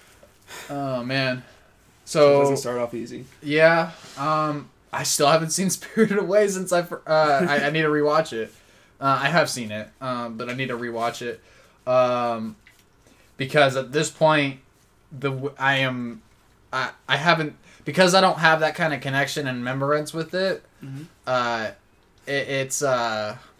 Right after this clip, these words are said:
Speaker 1: The Wind Rises is beating it right now from, in my head.
Speaker 2: Okay.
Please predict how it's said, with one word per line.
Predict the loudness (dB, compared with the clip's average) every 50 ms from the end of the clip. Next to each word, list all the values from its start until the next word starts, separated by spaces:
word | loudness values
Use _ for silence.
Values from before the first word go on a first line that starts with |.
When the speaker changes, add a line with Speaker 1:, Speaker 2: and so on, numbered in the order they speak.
| _ _ _ _ _ _ _ _ _ _ _ _ _ _ _ _ _ _ _
Speaker 1:
The | -8 -2 0 0
Wind | 2 2 2 2 4
Rises | 6 6 6 4 2 -4 -8
is | -8
beating | -6 -6 -6 -6 -6 -8
it | -10 -12 -14
right | -14 -14 -16
now | -16 -18 -18 -16
from, | -14 -14 -14 -12 -12
in | -10 -10 -8
my | -6 -6
head. | -6 -6 -8 -8 -10 -12 -18 _ _ _ -20
Speaker 2:
Okay. | -18 -14 -12 -12 -12 -12